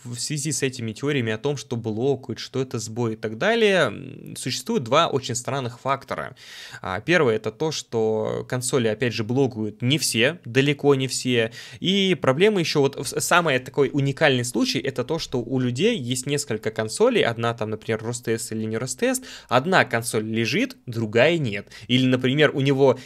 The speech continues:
Ростест или не Ростест, и две рабочие, или две нерабочие. То есть,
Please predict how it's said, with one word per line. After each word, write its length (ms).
Ростест 480
или 180
не 120
Ростест, 540
и 100
две 320
рабочие, 600
или 320
две 420
нерабочие. 880
То 140
есть, 180